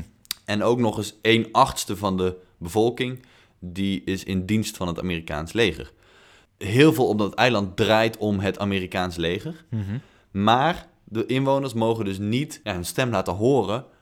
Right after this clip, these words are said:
Speaker 1: over wie hun, zoals dat in het Amerikaans mooi heet, commander-in-chief is. Hun,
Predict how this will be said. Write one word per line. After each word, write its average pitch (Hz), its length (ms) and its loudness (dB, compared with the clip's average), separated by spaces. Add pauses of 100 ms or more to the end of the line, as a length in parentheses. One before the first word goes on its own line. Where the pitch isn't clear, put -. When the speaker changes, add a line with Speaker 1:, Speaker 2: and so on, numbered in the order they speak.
(580)
Speaker 1:
over 104 320 2
wie 131 240 4
hun, 110 440 0 (120)
zoals 98 240 -4
dat 95 120 -6
in 95 100 -2
het 92 80 -4
Amerikaans 92 500 -6
mooi 92 220 -4
heet, 82 260 -6
commander-in-chief 101 1120 -2
is. 71 240 -10
Hun, 85 300 -6